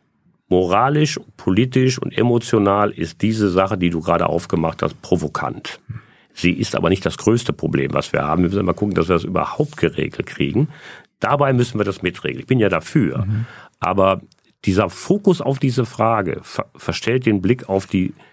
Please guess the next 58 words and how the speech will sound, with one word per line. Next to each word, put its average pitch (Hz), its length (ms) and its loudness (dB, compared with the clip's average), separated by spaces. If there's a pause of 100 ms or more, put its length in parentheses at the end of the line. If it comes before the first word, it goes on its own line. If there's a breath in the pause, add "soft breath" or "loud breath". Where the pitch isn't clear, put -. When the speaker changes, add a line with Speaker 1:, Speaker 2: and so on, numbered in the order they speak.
(260 soft breath)
Speaker 1:
Frage, 101 460 0
wat-, 92 240 -2
wie 98 220 -2
gehen 110 180 4
wir 110 80 0
eigentlich 90 240 -2
insgesamt 131 720 0
um 76 200 -2
mit 71 200 -4
der, - 260 -4
mit - 160 -4
der - 140 -2
Arbeitsmarktfrage 80 960 -2
Speaker 2:
Ja. 117 60 2
Speaker 1:
und 110 220 -2
mit - 240 -4
der, - 160 -12
mit - 200 -10
Speaker 2:
Aber 110 80 4
es 110 60 0
ist - 40 0
halt 143 80 4
eine 147 100 2
schöne 131 180 0
konkrete 120 380 -4
Frage, - 320 -4
Speaker 1:
Ja, 165 60 4
Speaker 2:
finde 202 140 4
Speaker 1:
ja, 196 60 6
ja, 180 80 4
Speaker 2:
finde 127 100 2
ich. 98 80 2
Speaker 1:
klar. 98 120 0
Speaker 2:
Ich 98 60 -2
meine, 104 120 -2
du 107 60 -2
bist 110 140 -2
ja - 60 0
auch - 60 4
Speaker 1:
Ja, 123 60 4
verstehe 123 280 4
ich. 156 100 -2
Speaker 2:
Sozi 131 320 -2
und 110 80 2
Speaker 1:
Ja, - 100 4
Speaker 2:
wenn 117 80 2
man, 120 140 4
Speaker 1:
ja, 113 60 2
ja. 127 60 -2
Speaker 2:
wenn 117 100 2
man 117 140 2
sozial 113 580 0
denkt 120 320 0
und 110 120 0
über 107 160 0
Gerechtigkeit 107 640 -2
nachdenkt, 110 520 0
Speaker 1:
Ja. 85 160 -2